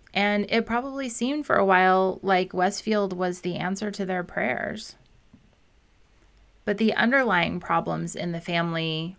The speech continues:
ran deep. And a simple move just couldn't erase the pressures that were building around him.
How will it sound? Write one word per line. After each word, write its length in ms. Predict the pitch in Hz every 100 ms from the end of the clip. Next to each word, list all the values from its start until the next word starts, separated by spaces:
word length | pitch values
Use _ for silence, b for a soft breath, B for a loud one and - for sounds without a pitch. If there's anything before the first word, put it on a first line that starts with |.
| -
ran 400 | 165 156 147 147
deep. 460 | - - - - - - _ _ b b b b b
And 460 | 196 190 185 180 180 -
a 40 |
simple 360 | 185 240 233 202
move 420 | 180 185 170 165
just 300 | 165 170 -
couldn't 320 | - 208 185
erase 480 | 170 165 131 165 -
the 120 | 170
pressures 460 | 170 147 - 92 160
that 120 | -
were 120 | 151
building 480 | 156 147 147 131 -
around 400 | - - 139 156
him. 420 | 156 92 190 190